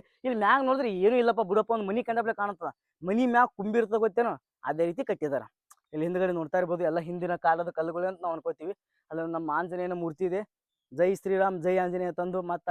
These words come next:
ನಾನ್ ನಿಮ್ಗೆ ಒಳಗಿಂದು ತೋರಿಸ್ತೀನಿ ಬನ್ನಿ ಸ್ನೇಹಿತರೆ. ನಾನ್ ನಿಮ್ಗೆ ಅಂದಲ್ಲ ಇವಾಗ ನೋಡ್ರಿ, ಇಲ್ಲ ಐತ್ ನೋಡ್ರಿ. ಹಿಂದಿನ ಕಾಲದಲ್ಲಿ ಇದು. ಎಲ್ಲ ಮುರ್ದವ ಈಗ. ಯಾಕಂದ್ರೆ ಸುಮಾರು ನಾಲ್ಕುನೂರು, ಐದ್ನೂರು ವರ್ಷಗಳ ಹಿಂದಿಂದ ಅಂತಂದ್ರೆ ಗೊತ್ತಾಗ್ತದೆ. ಇಲ್ಲೊಂದ್ ನೋಡ್ಬೋದು ಇದು. ಇದು ಏನದಪ್ಪ ಅಂತಂದ್ರೆ ಇದು ನಂಗೆ ಅಷ್ಟು ಗೊತ್ತಾಗಲ್ಲ ಇದ.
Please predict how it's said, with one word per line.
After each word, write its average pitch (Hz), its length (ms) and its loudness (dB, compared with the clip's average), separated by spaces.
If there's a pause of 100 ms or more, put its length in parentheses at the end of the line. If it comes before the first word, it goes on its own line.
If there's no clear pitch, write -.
ನಾನ್ 170 160 -6
ನಿಮ್ಗೆ 165 160 -4
ಒಳಗಿಂದು 165 340 -4
ತೋರಿಸ್ತೀನಿ 160 440 -8
ಬನ್ನಿ 160 240 -4
ಸ್ನೇಹಿತರೆ. 147 340 -6 (360)
ನಾನ್ 185 160 6
ನಿಮ್ಗೆ 196 180 0
ಅಂದಲ್ಲ 185 300 6
ಇವಾಗ 135 300 2
ನೋಡ್ರಿ, 127 240 -2 (160)
ಇಲ್ಲ 165 140 2
ಐತ್ 139 180 2
ನೋಡ್ರಿ. 110 200 -6 (1300)
ಹಿಂದಿನ 190 300 0
ಕಾಲದಲ್ಲಿ 147 480 0
ಇದು. 117 140 -8 (600)
ಎಲ್ಲ 135 180 2
ಮುರ್ದವ 175 420 6
ಈಗ. 160 180 4
ಯಾಕಂದ್ರೆ 160 260 -2
ಸುಮಾರು 214 300 -2
ನಾಲ್ಕುನೂರು, 214 440 0
ಐದ್ನೂರು 196 260 -2
ವರ್ಷಗಳ 185 280 0 (140)
ಹಿಂದಿಂದ 170 360 -4
ಅಂತಂದ್ರೆ 165 340 -4
ಗೊತ್ತಾಗ್ತದೆ. 151 460 -4 (360)
ಇಲ್ಲೊಂದ್ 196 280 6
ನೋಡ್ಬೋದು 175 280 2
ಇದು. 139 100 -6 (440)
ಇದು 190 200 -4
ಏನದಪ್ಪ 196 420 0
ಅಂತಂದ್ರೆ 180 340 -4
ಇದು 185 120 -6
ನಂಗೆ 175 300 -6
ಅಷ್ಟು 165 240 -8
ಗೊತ್ತಾಗಲ್ಲ 175 360 -2
ಇದ. 170 180 0